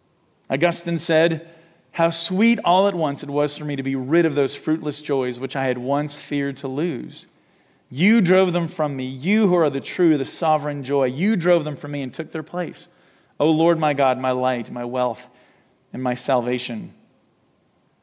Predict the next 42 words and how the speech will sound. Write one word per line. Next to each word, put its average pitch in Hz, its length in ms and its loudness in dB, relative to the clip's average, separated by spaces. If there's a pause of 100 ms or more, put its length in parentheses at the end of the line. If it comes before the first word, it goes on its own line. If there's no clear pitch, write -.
(720)
In 151 60 0
other 170 120 2
words, 156 240 0
the 147 100 0
gospel, 143 760 -4 (540)
love 156 340 2
that 165 80 2
he 151 80 4
offers 139 400 0
us, - 140 -8
is 127 160 -10
ultimately 151 380 -2
the 131 160 -10
gift 139 320 -4
of 127 300 0
himself. 143 800 -4 (1040)
That's 135 240 -4
what 135 60 -6
we 135 80 -4
get 131 140 -4
to 127 140 -8
en-, 123 220 -8
enjoy. 127 380 -4
That's 123 180 -6
what 147 60 -6
we're 143 100 -2
made 147 340 0
for. 120 380 -8 (480)
That's 147 160 0
what 185 60 2
we 170 100 4
lost 170 440 2
because 165 280 -2
of 156 80 0
our 156 100 0
sin. 156 420 -2
That's 180 300 0
what 180 100 0
he 165 120 -2
came 147 300 -4
to 147 160 -8
restore. 135 640 -4